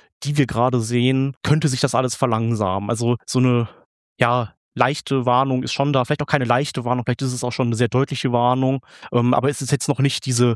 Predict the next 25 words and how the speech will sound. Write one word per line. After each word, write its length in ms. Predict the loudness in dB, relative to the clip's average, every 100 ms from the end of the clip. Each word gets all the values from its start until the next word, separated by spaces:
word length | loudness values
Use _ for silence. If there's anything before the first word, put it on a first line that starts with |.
| -2 -18
absolute 960 | -6 -4 -2 0 0 0 0 2 2 2 -2
Krisenstimmung, 1120 | -4 -4 -2 -2 -2 -2 0 2 2 0 -2 -4
die, 160 | -4 -6
die 360 | -10 -2 0
wurde 140 | 0 0
jetzt 120 | -2
noch 80 | 0
nicht, 300 | 0 -2 -2
ähm, 280 | 0 0
verbreitet. 720 | 0 -2 0 0 0 -2 -4 -6 -14 _ _
Vielleicht 240 | -2 0 0
auch 80 | -2
deswegen, 600 | -2 -2 0 0 0 -4 _ -6
weil 100 | -2
der 120 | 0 0
Solarausbau 800 | 2 2 0 -2 -2 0 0 -4 -6
natürlich 440 | -6 -2 -2 0 0
eigentlich 460 | 0 -2 -2 -2
auch 120 | -4 -6
Träger 420 | -2 0 2 0
des 160 | 0 -4
gesamten 440 | -2 -2 -2 -4
Ausbaus 720 | -4 -4 -8 -6 -6 -6 -8
ist. 260 | -10 -8 -4
Also, 300 | -2 0